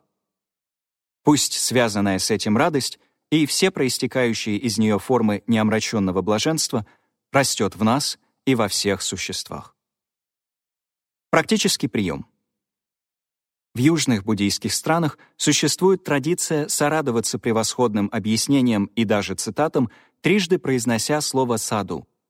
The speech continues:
«превосходно» или «великолепно». В тибетских источниках и некоторых практиках это же чувство выражается словом «лексо».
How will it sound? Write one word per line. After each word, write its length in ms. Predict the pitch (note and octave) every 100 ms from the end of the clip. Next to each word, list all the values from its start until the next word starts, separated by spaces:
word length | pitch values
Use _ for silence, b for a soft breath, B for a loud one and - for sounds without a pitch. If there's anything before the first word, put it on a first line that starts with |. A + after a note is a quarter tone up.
| _
«превосходно» 680 | - B2+ G#2+ - C#3 D3+ D3 - _ -
или 180 | C3+ B2
«великолепно». 680 | A#2+ A2 G#2 G2+ - - - _ _ _ _ _ _ _ _ _ _
В 60 | -
тибетских 560 | D#3+ D#3+ D#3+ - B2
источниках 680 | A#2+ - F3+ - D#3 C#3+ - -
и 120 | A#2+
некоторых 520 | A#2+ A2+ A2 G#2 -
практиках 520 | D3+ E3+ C#3+ B2+ A#2 b b
это 240 | E3 F#3+ C#3
же 120 | B2+
чувство 380 | - E3+ - C3+
выражается 720 | A#2 A2+ G#2+ B2+ B2 - A#2
словом 420 | - A#2+ A2+ G2+
«лексо». 540 | G#2 G2 - - D#2